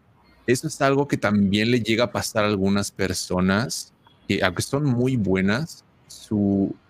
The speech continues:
ego es tan grande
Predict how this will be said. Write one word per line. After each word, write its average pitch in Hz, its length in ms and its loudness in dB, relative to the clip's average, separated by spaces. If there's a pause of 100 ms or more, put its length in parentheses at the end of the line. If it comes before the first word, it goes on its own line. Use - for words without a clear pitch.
(140)
ego 135 480 0 (320)
es - 340 -4
tan 143 320 0
grande 113 560 2